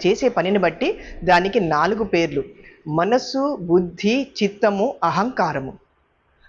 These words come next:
బాహ్య ప్రపంచంలోని విషయాలను గ్రహించేది మనస్సు.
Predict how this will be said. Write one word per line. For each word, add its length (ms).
బాహ్య 280
ప్రపంచంలోని 880
విషయాలను 680
గ్రహించేది 760
మనస్సు. 460